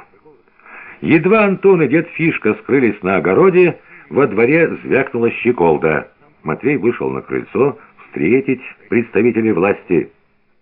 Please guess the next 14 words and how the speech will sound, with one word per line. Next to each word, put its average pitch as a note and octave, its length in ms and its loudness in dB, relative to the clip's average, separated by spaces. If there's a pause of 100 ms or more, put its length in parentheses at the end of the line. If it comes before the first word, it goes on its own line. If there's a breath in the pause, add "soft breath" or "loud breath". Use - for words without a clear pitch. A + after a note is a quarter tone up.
(360)
В C#2+ 100 -6
огороде E2 440 0
Антон F#2 360 -4
лег F#2+ 260 -4
между D#2+ 300 -6
грядок, G#2+ 480 -2 (260 loud breath)
а D2+ 200 -2
дед D2+ 260 -2
Фишка - 440 -6 (300 loud breath)
проворно C#2+ 640 -2
наломал G#2 540 -2
широких G2+ 560 0
капустных D#2+ 580 -8
листов E3 480 -2